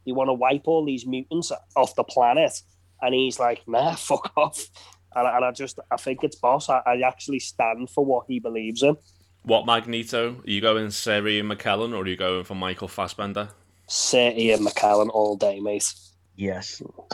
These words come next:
Speaker 2: I'd go
Speaker 3: Yeah.
Speaker 2: Fassbender.
Speaker 3: I do like Fassbender though, 'cause he, he's, he's a brilliance. But
Speaker 1: Yeah.
Speaker 3: I just, just for me, a bit of nostalgia.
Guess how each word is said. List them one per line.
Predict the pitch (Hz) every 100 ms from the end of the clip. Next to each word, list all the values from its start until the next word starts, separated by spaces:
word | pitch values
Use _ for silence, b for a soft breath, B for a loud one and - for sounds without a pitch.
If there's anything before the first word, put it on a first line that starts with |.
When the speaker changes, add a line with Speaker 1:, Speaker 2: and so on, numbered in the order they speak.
| - _ _ _ _ -
Speaker 2:
I'd | 117
go | 104
Speaker 3:
Yeah. | 101
Speaker 2:
Fassbender. | 95 95 - 120 123 127
Speaker 3:
I |
do | 107 156
like | 151 151
Fassbender | - 147 - 156 147
though, | 147 120
'cause | 113 117
he, | 123 -
he's, | 113
he's | - 120
a | 127 - _
brilliance. | 127 139 151 156 127 - - _ _ b _ -
But | 175
Speaker 1:
Yeah. |
Speaker 3:
I | 139
just, | 147 - -
just | 165 -
for | 151
me, | 131 156 120 87
a |
bit | 98 123
of | 123
nostalgia. | 120 - 117 123 117 143